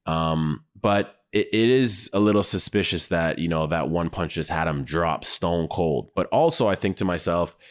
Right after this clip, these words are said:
if someone hit me that hard, would I be able to just pretend and just fall and collapse, just kinda like, you know, just very chill and semi-unconscious the way he did? But, you know, it,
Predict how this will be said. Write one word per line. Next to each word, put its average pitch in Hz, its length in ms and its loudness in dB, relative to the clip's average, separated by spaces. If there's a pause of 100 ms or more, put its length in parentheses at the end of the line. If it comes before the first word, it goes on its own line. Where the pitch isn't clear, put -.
(120)
if 101 140 0
someone 147 260 4
hit 135 260 0
me 123 140 4
that 104 200 2
hard, 104 300 2
would 101 140 2
I 123 120 2
be 127 120 4
able 123 140 4
to 113 100 -2
just 104 220 -2
pretend 113 720 0 (560)
and 101 200 0
just 101 220 0
fall 95 400 2
and 92 100 0
collapse, 87 640 0 (140)
just 90 220 -2
kinda 87 200 0
like, 82 220 0
you 82 80 0
know, 82 120 2
just 78 160 -2
very 82 220 0
chill 85 400 0
and 76 300 -2 (480)
semi-unconscious 90 880 0
the 95 80 2
way 85 160 2
he 87 100 0
did? 117 320 2 (400)
But, 135 300 2
you 113 80 4
know, 107 160 4
it, 110 100 4